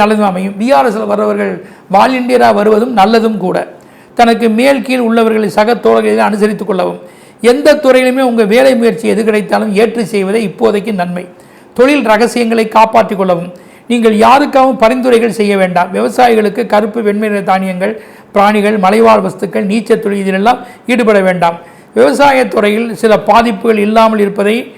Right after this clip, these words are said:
இருக்கத்தான் செய்யும். நவீன எந்திரமோ மருந்துகளோ ஆலோசனைகளோ ஆள்பலமோ இவற்றையெல்லாம் சரியாக பார்த்துக்க வேண்டும். கால்நடைகள் இழப்பு இருக்கலாம், எந்த வகையில் இன்சூர் பாதுகாப்பை எதையும் செய்து கொள்ள வேண்டும். மற்றும் உங்களுடைய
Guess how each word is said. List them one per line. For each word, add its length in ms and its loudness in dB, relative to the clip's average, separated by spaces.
இருக்கத்தான் 480 2
செய்யும். 240 0
நவீன 300 0
எந்திரமோ 500 0
மருந்துகளோ 600 2
ஆலோசனைகளோ 680 0
ஆள்பலமோ 640 2
இவற்றையெல்லாம் 440 -2
சரியாக 300 2
பார்த்துக்க 400 -4
வேண்டும். 200 -4
கால்நடைகள் 640 4
இழப்பு 260 0
இருக்கலாம், 440 0
எந்த 160 0
வகையில் 220 2
இன்சூர் 380 -2
பாதுகாப்பை 440 2
எதையும் 200 -4
செய்து 140 0
கொள்ள 240 0
வேண்டும். 260 -2
மற்றும் 340 0
உங்களுடைய 340 2